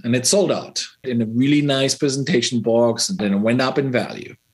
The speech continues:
And then three years later, they did that same bear, either in eight or eleven inches, I forgot. But it was different. It was a different scale. But collectors felt cheated.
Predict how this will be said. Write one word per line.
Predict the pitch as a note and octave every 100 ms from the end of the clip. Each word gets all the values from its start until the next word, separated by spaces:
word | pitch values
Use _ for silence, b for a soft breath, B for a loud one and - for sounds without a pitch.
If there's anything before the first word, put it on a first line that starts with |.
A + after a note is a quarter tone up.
| _ _ b b b A#2
And | A#2+
then | B2
three | A#2+ D3+ F3
years | G3 F#3+ C#3+
later, | C#3 C#3 B2+ A#2+
they | A#2+
did | B2 B2+
that | A#2+ G#2+
same | - D3 D3+
bear, | C3+ B2 G#2
either | A#2+ C#3 B2+
in | C3
eight | D3 E3+ D#3+
or |
eleven | B2 A#2+ A#2 G#2+
inches, | G2+ G#2 A2+
I | G#2
forgot. | A#2+ G#2 F#2+ -
But | G#2 G2 - B B B
it | D3
was | C#3+ C#3 A#2 - _ _ -
different. | D#3 A3 - F2 - D3 - - - -
It |
was | - -
a | -
different | A2+ B2+ A2
scale. | - - C3+ C#3 A#2 E2 A1 - G2+ _ -
But | C#3 C#3 C#3 - - B B B B
collectors | - D#3 E3+ F3+ F3+ C#3+ -
felt | C3 A2 G2
cheated. | - G2+ - - -